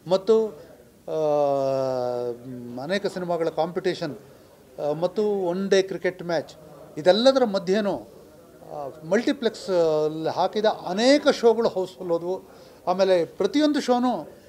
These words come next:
ಇನ್ನೇನು ಕೆಲವೇ ಒಂದು ಮೂರು ನಾಲ್ಕು ಸೀಟ್ ಬಾಕಿ ಇದೆ ಅನ್ನೋ ಥರ almost houseful ಶೋಗಳು ಎಲ್ಲದರಲ್ಲೂ ಹೋಯ್ತು. ಆ, ಶು-, ಶುಕ್ರವಾರದಿಂದ ಹಿಡಿದು ನಮ್ಮದು ಇಪ್ಪತ್ತ ಮೂರು ಶ-, ಇದರಿಂದ ಸ್ಕ್ರೀನ್‌ಗಳಿಂದ ಹಿಡಿದಿದ್ದು, ಆ, ಇವತ್ತು, ಇವತ್ತು ಐವತ್ಮೂರು ಸ್ಕ್ರೀನ್‌ಗಳಲ್ಲಿ ಅದು ಹೋಗ್ತಾ ಇದೆ.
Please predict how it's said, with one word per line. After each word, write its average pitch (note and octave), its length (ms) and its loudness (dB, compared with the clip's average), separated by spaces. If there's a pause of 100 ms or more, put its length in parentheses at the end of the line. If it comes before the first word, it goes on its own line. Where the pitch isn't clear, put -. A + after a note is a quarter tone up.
(120)
ಇನ್ನೇನು C4 240 6
ಕೆಲವೇ B3 280 4
ಒಂದು A3 260 -4
ಮೂರು A#3+ 200 0
ನಾಲ್ಕು G3 840 0
ಸೀಟ್ A3+ 280 -4
ಬಾಕಿ F#3+ 280 4
ಇದೆ F#3+ 360 0 (180)
ಅನ್ನೋ G#3+ 200 0
ಥರ A3 140 0 (340)
almost A#3+ 520 4
houseful G3+ 360 -2
ಶೋಗಳು G3+ 240 0
ಎಲ್ಲದರಲ್ಲೂ B3 500 4
ಹೋಯ್ತು. D#3 240 -2 (480)
ಆ, D3 380 0
ಶು-, D#3+ 360 -2
ಶುಕ್ರವಾರದಿಂದ F#3+ 500 0
ಹಿಡಿದು C#3+ 300 -2 (360)
ನಮ್ಮದು G3 320 2
ಇಪ್ಪತ್ತ A#3+ 460 0 (160)
ಮೂರು G#3+ 440 -2
ಶ-, - 140 -12 (320)
ಇದರಿಂದ G3+ 240 -4
ಸ್ಕ್ರೀನ್‌ಗಳಿಂದ G3+ 640 -4
ಹಿಡಿದಿದ್ದು, F#3+ 680 -2 (480)
ಆ, D#3+ 720 0
ಇವತ್ತು, A#3+ 480 2
ಇವತ್ತು B3 580 0
ಐವತ್ಮೂರು B3 560 2
ಸ್ಕ್ರೀನ್‌ಗಳಲ್ಲಿ G#3 760 -4
ಅದು E3+ 220 -4
ಹೋಗ್ತಾ D#3+ 300 -6
ಇದೆ. C3+ 160 -10